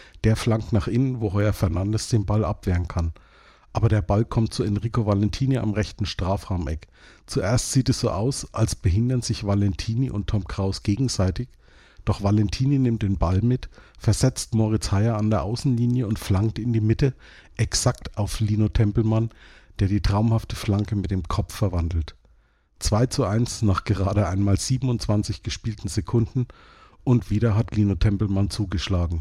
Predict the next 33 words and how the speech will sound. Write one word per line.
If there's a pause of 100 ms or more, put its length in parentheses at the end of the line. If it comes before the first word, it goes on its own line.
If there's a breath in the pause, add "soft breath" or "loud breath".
wieder
mit
dem
Kopf (100)
sein
dritter
Saisontreffer. (1800)
Der
Hamburger
S
V
zeigte
sich
nach
dem
erneuten
Rückstand
doch
deutlich
beeindruckt. (460 loud breath)
Der
Club
trat
offensiv
etwas
mutiger
auf, (320 loud breath)
ohne
aber
Zählbares
mitnehmen
zu
können.